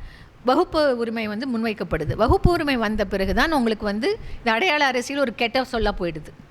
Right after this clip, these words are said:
வகுப்புரிமை கேட்டவங்கள்லாம் வந்து இந்திய தேசிய ஒருமைப்பாட்டை குலைப்பவர்களாகவும் குறிப்பிட்ட அடையாளங்களை முன்னிறுத்துபவர்களாகவும் ஆக-, ஆகுறாங்க வந்து. தமிழ்நாட்டுல அது ரொம்ப தெளிவா நம்ம பார்க்கிறோம். நீதி கட்சி வந்த பிறகு,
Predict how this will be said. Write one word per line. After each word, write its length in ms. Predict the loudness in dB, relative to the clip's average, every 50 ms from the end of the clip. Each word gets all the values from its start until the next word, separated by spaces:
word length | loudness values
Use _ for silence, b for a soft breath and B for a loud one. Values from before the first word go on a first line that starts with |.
| -20 B B B B B B 0
வகுப்புரிமை 500 | 2 2 2 2 2 0 2 2 0 2
கேட்டவங்கள்லாம் 760 | 2 2 2 2 2 2 0 2 0 0 0 0 0 0 0
வந்து 340 | 0 -2 0 0 -2 -2 -4 B B B B
இந்திய 300 | B 0 0 2 2 2
தேசிய 400 | 2 2 2 2 2 2 2 2
ஒருமைப்பாட்டை 580 | 2 2 0 0 0 0 0 -2 -2 -2 -2 -4 -2
குலைப்பவர்களாகவும் 880 | 0 0 0 0 2 2 2 2 2 2 4 4 4 2 2 0 -2 -2 -4 B B B B B B 0
குறிப்பிட்ட 460 | 0 0 0 0 0 2 2 2 4
அடையாளங்களை 500 | 4 4 2 2 2 0 0 0 -2 0
முன்னிறுத்துபவர்களாகவும் 840 | -2 -2 -2 -2 -2 -2 0 -2 -2 0 0 0 0 0 2 2 2 2
ஆக-, 140 | 2 0
ஆகுறாங்க 400 | 0 2 4 4 4 4 2 0 0
வந்து. 220 | 0 -2 -2 -2 -2 B B B B B B B
தமிழ்நாட்டுல 440 | -2 0 2 2 2 2 2 2 2
அது 80 | 2
ரொம்ப 180 | 2 0 0 0 0
தெளிவா 280 | 0 0 2 2 2
நம்ம 160 | 2 2 -2
பார்க்கிறோம். 380 | -2 -2 -2 -2 -2 -4 -6 -4
நீதி 200 | -2 -2 -2 -2
கட்சி 280 | -2 -2 -2 -2 -2 -2
வந்த 220 | 0 0 -2 -2
பிறகு, 440 | -2 -2 -2 -2 0 0 -2 -4